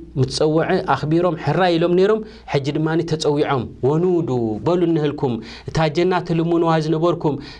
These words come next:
نعات سعر لان تسرح لان زنبركم إنهلكم بلو أتوي بهالو مالتهم. ولهذا أب حديث صحيح مسلم ينالو عن أبي سعيد الخدري، آه، النبي عليه الصلاة والسلام انتايلهم يوم القيامة قون كله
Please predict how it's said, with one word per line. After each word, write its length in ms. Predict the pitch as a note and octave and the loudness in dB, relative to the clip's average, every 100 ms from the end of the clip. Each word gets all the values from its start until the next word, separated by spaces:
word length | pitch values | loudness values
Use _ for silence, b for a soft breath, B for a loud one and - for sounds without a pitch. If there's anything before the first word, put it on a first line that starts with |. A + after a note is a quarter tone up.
| - | -2
نعات 500 | C#3+ D3 E3 F3+ E3+ | 0 2 0 0 -2
سعر 340 | - - F3 | -4 0 2
لان 200 | F3 E3+ | 2 2
تسرح 340 | E3 E3 D#3+ | 0 -2 0
لان 160 | F#3 F3 | 2 2
زنبركم 560 | D#3+ F#3 F#3+ F#3+ A3+ G#3 | 2 0 0 0 -4 -2
إنهلكم 440 | C#3 D3 C3+ C3+ A#2+ | 0 2 0 -2 0
بلو 280 | A#2+ A2+ D#2 | 0 0 -2
أتوي 320 | - G2 G2 | 0 0 2
بهالو 380 | D#2 D#2+ G2 A2+ | 0 0 2 2
مالتهم. 420 | F#2 E2 E2 E2+ B B | 2 0 0 -4 B B
ولهذا 520 | A2 A#2 A#2 B2 B2 | 0 2 2 2 2
أب 80 | G2 | 0
حديث 360 | - A#2+ A#2 - | 0 -2 0 0
صحيح 220 | A#2 - | -2 0
مسلم 380 | A#2+ A#2 A#2+ A#2 | -2 0 0 2
ينالو 460 | A2+ A#2+ A#2+ C3 C3+ B B | 2 2 2 0 -2 B B
عن 200 | G#2+ A#2 | 0 2
أبي 240 | - G#2+ A2 | 2 0 0
سعيد 300 | - A2+ A2+ | 0 0 0
الخدري، 520 | G#2 C3+ B2+ D3 D3+ - - | 0 -2 0 0 -2 -6 0
آه، 240 | A#2 G#2 | 2 4
النبي 300 | G#2 A2+ A2 | 4 4 2
عليه 180 | A2 A2 | 2 2
الصلاة 320 | G#2+ A#2+ G#2 G#2 | 0 2 0 2
والسلام 400 | G#2+ - A#2 A2+ | 0 2 2 2
انتايلهم 520 | A2+ A#2 C#3+ F3 G#3 B B B B B B B - - B2+ | 2 2 2 2 0 B B B B B B B -20 -8 0
يوم 260 | C#3 C3 | 2 2
القيامة 440 | B2+ - B2 A#2+ A2+ | 0 0 2 2 0
قون 160 | A#2 B2+ | 0 0
كله 400 | B2+ D3 E3+ F3 | 0 2 2 -2